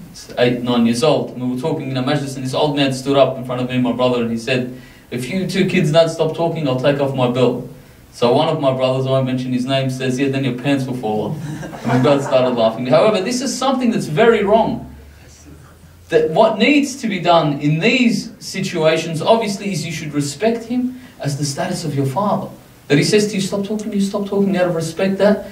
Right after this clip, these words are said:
he's an el-, elderly man. That one day you will be an elderly man too.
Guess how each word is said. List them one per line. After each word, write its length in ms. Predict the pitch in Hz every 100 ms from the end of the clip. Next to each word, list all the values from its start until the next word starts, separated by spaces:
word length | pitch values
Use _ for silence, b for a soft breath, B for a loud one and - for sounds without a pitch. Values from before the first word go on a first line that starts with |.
| B
he's 140 | 190 190
an 80 | 170
el-, 280 | 165 165
elderly 340 | 165 160 165 165
man. 160 | 190
That 140 | 165 -
one 180 | 226 226
day 180 | 226
you 160 | 196 220
will 200 | 285 233
be 380 | 190 147 - - - - - 135
an 120 | 147
elderly 400 | 160 147 151 143
man 260 | 139 127
too. 260 | 123 113